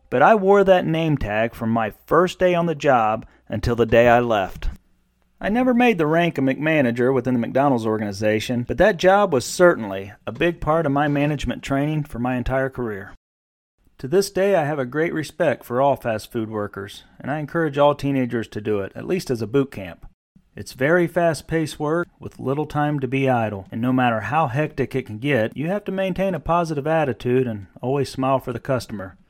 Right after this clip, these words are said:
In most cases, the customer doesn't smile back.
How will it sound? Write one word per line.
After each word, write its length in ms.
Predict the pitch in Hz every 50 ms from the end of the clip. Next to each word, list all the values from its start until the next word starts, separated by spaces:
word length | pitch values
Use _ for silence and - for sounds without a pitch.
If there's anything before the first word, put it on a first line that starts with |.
| _ -
In 140 | 101 101
most 240 | 110 135 156 147 -
cases, 540 | - 165 165 170 165 - 185 180 170 - - _
the 60 | _
customer 420 | - - 127 127 - - 120 110 107
doesn't 300 | 110 110 107 104 98 -
smile 320 | - - 117 110 101 95
back. 460 | 95 107 104 95 92 87 - - -